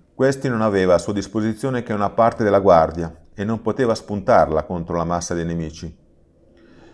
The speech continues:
Mediante le arti magiche del suo papa,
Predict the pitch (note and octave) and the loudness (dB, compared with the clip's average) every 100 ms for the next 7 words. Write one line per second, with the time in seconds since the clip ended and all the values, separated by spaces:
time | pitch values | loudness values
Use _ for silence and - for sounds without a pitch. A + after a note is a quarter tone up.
0 | _ _ G2+ G2+ A#2 A#2 A#2 G#2 G#2 G#2 | _ _ -6 2 4 2 2 6 6 4
1 | G#2+ G#2 A#2 F2+ F#2+ F2+ E2+ - G#2+ G2 | -4 -4 -4 -6 -8 -6 -6 -8 -4 0
2 | F2 F2 G#2 - | 0 0 -8 -8